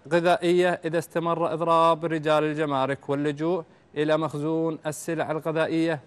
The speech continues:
الاستراتيجية إذا دعت الحاجة. رئيس نقابة الجمارك للشمالي: "أنت تضرب حكومة الشيخ جابر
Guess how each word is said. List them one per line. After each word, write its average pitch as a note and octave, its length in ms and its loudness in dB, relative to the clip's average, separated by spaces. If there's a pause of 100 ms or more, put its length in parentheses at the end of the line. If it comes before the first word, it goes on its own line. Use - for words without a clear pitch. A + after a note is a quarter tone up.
الاستراتيجية F#3+ 1080 -2 (300)
إذا D3+ 300 2
دعت D3 400 0
الحاجة. B2+ 540 -2 (880)
رئيس F3+ 420 4
نقابة F3 440 2
الجمارك F3 680 0
للشمالي: E3+ 680 -2 (120)
"أنت E3+ 480 0 (440)
تضرب E3+ 420 0
حكومة E3+ 500 -4
الشيخ E3 380 -4
جابر E3 500 2